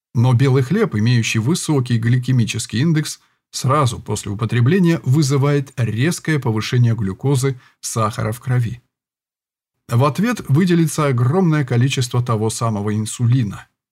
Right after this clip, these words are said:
Процесс расщепления жира не просто прекращается, а скорее наоборот. Излишки глюкозы постепенно пополняют его запасы.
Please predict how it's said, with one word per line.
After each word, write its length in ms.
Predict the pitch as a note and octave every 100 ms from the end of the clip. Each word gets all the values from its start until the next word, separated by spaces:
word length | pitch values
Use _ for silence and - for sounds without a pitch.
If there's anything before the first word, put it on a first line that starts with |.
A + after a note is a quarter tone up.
| _ _ _ _ _ -
Процесс 520 | A#2+ A#2+ C#3+ B2 -
расщепления 760 | A#2+ A#2+ - B2+ B2 A2+ G#2+ G2+
жира 280 | B2 D3
не 140 | G2+ G#2
просто 360 | C3+ F3+ -
прекращается, 920 | - A#2+ A2 A#2 - G2+ A2+ - G#2 -
а 40 |
скорее 380 | - A#2 C#3 C#3
наоборот. 580 | A#2+ G#2+ G#2 C3 C#3+ - - _ _ _ -
Излишки 500 | D3+ C#3+ F#3+ C3 D3
глюкозы 540 | C#3 D3 G#3+ F#3+ B2+
постепенно 760 | - C#3+ - C3 C#3 F#3+ F#3
пополняют 680 | D#3+ C3+ A#2+ G#2+ A2 B2 A#2+
его 180 | G2 G2+
запасы. 580 | G2 A2+ G#2+ F#2+ -